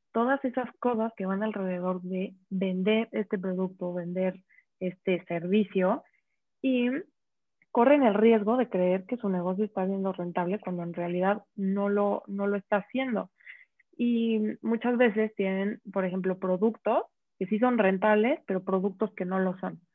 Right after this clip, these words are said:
Entonces, esos productos que sí están rentables, no nada más tienen que, eh, pues, soportar las pérdidas de los que no están siendo rentables, sino que aparte tienen que,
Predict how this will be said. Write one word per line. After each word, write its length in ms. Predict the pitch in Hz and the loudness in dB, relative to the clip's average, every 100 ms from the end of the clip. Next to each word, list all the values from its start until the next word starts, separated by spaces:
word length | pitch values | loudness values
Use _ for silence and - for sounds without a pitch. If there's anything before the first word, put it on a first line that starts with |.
| _ _ - | _ _ -4
Entonces, 300 | 226 247 269 | 0 2 2
esos 160 | 330 - | 0 0
productos 500 | 226 214 214 247 240 | 2 2 2 -6 -6
que 120 | 185 | -4
sí 120 | - | 0
están 300 | 202 - 226 | 0 2 0
rentables, 580 | 208 175 165 185 180 220 | 0 -4 -2 0 0 0
no 120 | 214 | -2
nada 200 | 214 214 | -2 -2
más 180 | 208 196 | -2 -4
tienen 340 | 196 190 196 196 | -4 -4 -4 -4
que, 320 | 185 170 - - - _ _ _ - | -4 -4 -8 -18 -20 _ _ _ -2
eh, 480 | 185 180 175 175 170 170 165 - _ | 2 2 2 0 -4 -8 -10 -18 _
pues, 140 | 190 | -4
soportar 520 | 190 185 190 190 208 208 | 0 2 4 4 6 6
las 180 | 214 208 | 6 4
pérdidas 520 | 208 196 196 185 208 | 2 6 6 6 4
de 80 | 185 | 2
los 180 | 165 170 | -2 -6
que 100 | 170 | -4
no 160 | 190 | -2
están 220 | 190 202 | -2 -4
siendo 240 | 185 185 185 | -4 -4 -2
rentables, 580 | 170 165 180 180 240 254 _ | -4 -2 0 0 -2 -6 _
sino 220 | 185 175 | -10 -6
que 100 | 180 | -4
aparte 420 | 175 220 254 285 | 0 2 4 2
tienen 260 | 311 254 240 | 0 -2 -2
que, 400 | 208 190 185 - | 0 2 0 -2